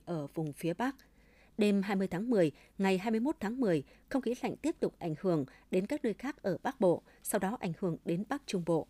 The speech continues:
Gió Đông Bắc trong đất liền mạnh cấp hai, cấp ba, vùng ven biển mạnh cấp bốn, cấp năm, giật cấp sáu. Các tỉnh từ Thanh Hóa đến Thừa Thiên Huế nhiều mây, có mưa rào và dông vài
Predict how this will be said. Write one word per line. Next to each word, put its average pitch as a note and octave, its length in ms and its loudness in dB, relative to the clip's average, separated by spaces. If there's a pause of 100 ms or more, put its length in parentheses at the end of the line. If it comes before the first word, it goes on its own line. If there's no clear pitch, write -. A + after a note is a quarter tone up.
(280)
Gió D4 140 0
Đông C4 160 2
Bắc D4+ 220 -4
trong G#3 180 -6
đất - 200 -6
liền E3+ 200 0 (100)
mạnh E3 200 -4
cấp C4+ 180 -6
hai, G3 120 -8
cấp - 180 -6
ba, E3+ 240 0 (280)
vùng G3 200 2
ven F3+ 240 -2
biển D#3 240 2
mạnh D3 220 -8
cấp C4+ 160 -4
bốn, F3+ 160 2
cấp - 200 -4
năm, F3 200 0
giật - 260 -6
cấp B3 120 -2
sáu. F#3 400 -2 (340)
Các D#4+ 160 0
tỉnh A3 140 2
từ F3+ 120 -2
Thanh A#3 140 -2
Hóa G#3 240 -4
đến G3+ 160 -2
Thừa A#3+ 140 -4
Thiên F#3+ 220 -2
Huế F3+ 220 0
nhiều F#3+ 220 2
mây, F3 240 0 (260)
có B3 100 2
mưa C#4 180 2
rào F3 380 -4
và E3 160 -2
dông G3+ 240 -6
vài D#3 200 -4